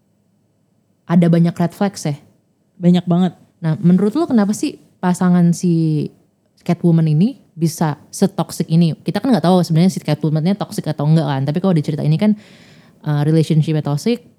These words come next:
Speaker 1: toxic, pasangannya toxic. Terus menurut lo apa sih red flags-nya dari cerita, eh, Catwoman?
Speaker 2: Red flag-nya apa ya?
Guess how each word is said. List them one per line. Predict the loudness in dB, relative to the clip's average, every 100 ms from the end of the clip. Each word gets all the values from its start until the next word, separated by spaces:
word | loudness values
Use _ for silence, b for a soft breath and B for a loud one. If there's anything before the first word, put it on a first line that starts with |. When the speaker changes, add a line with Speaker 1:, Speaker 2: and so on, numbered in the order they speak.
| -10
Speaker 1:
toxic, | -8 -6 -4
pasangannya | -2 -2 -4
toxic. | -4 -6 -6 -6
Terus | -4 -6 -6 -14 b b _ _ _ _
menurut | 0 2 2 0
lo | -4
apa | -4 -2 -2
sih | 0
red | 0 0
flags-nya | -4 -2 0
dari | 2 0
cerita, | -2 -2 -2 0 0 -2 -6 _ _ _ -10
eh, | -4 -2 -2 -4 -4
Catwoman? | -6 -4 0 2 0 -4 -10 _ _ _ _ _ _ _ _ _ _ _ _ _ _ _ _ _ _ -20 -20 -20 -20 -12
Speaker 2:
Red | 0 0
flag-nya | 0 -8 -6 -6
apa | -4
ya? | -4 -4